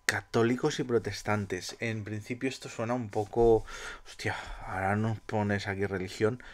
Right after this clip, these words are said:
No, no, nada, nada de eso. Es muy trepidante.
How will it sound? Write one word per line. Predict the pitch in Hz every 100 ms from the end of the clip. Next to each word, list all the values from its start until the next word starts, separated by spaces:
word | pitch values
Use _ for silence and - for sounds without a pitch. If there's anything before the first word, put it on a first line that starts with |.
| - - -
No, | 107
no, | 120 104 - -
nada, | 98 101 101 104 101 98 104 113 123 117 107 101 95 101
nada | 110 110 107
de | 101
eso. | - 98 - - - -
Es | 131 151 - - -
muy | 120 120 123 135 143 131
trepidante. | 117 110 107 101 98 95 92